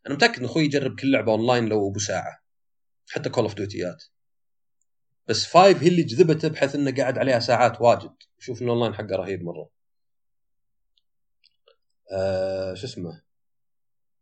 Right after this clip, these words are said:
أوتاني يتكلم عن بلاي ستيشن السعودية. خلاص، الضرب في الميت حرام. <laughs> آه، شو اسمه؟ والله قلت في تعليقات واجد لا زال. طب خلنا نشوف. فصول ثمانية وثمانين يقول: "توقعون سوني تضيف ميزة مشابهة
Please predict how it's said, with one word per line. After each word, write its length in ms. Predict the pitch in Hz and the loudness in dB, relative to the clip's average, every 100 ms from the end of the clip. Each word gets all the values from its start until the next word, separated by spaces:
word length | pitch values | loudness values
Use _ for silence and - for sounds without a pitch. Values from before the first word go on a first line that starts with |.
| _ _ _ _ _ _ _ _ _ _ _ _ _ _ _ _ _ _ _ _ _ 92 | _ _ _ _ _ _ _ _ _ _ _ _ _ _ _ _ _ _ _ _ _ -10
أوتاني 480 | 110 131 131 175 147 | -4 -4 4 4 4
يتكلم 440 | 131 - 127 101 | 0 -2 -2 -2
عن 100 | 95 | -4
بلاي 120 | 98 | -8
ستيشن 240 | 98 101 95 | -8 -8 -8
السعودية. 420 | 95 95 101 117 | -10 -10 -8 -8
خلاص، 300 | 120 - 165 | 2 2 2
الضرب 400 | 120 123 135 131 | -10 -4 -4 -4
في 80 | 107 | -8
الميت 360 | 104 104 92 | -4 -4 -6
حرام. 520 | - 95 87 82 - - _ _ - | -8 -8 -8 -10 -16 -20 _ _ 0
<laughs> 400 | 160 - - - _ - _ _ _ _ _ _ _ | 2 2 0 -8 _ -20 _ _ _ _ _ _ _
آه، 640 | 92 90 90 87 87 87 87 | -10 -8 -8 -12 -12 -14 -14
شو 120 | - | -16
اسمه؟ 420 | 104 87 80 80 _ _ _ _ _ _ _ _ - | -16 -14 -14 -16 _ _ _ _ _ _ _ _ -6
والله 280 | 117 120 | -4 -2
قلت 100 | - | -2
في 120 | - 127 | -4 -10
تعليقات 400 | 104 117 107 107 | -8 -6 -6 -6
واجد 220 | 98 92 | -8 -6
لا 80 | 90 | -10
زال. 300 | 90 80 - | -10 -12 -12
طب 140 | 104 | -8
خلنا 120 | 143 131 | -6 -4
نشوف. 280 | 104 - _ | -8 -10 _
فصول 360 | _ 113 170 151 | _ -6 0 0
ثمانية 180 | 143 135 | 0 -2
وثمانين 300 | 135 139 147 | -2 0 0
يقول: 160 | 131 | -2
"توقعون 340 | 127 - 127 139 | -6 -6 -4 -4
سوني 300 | - 135 123 | -2 -2 -2
تضيف 300 | 120 127 123 | -4 -6 -4
ميزة 180 | 127 117 | -4 -4
مشابهة 380 | 113 123 107 | -4 -4 -4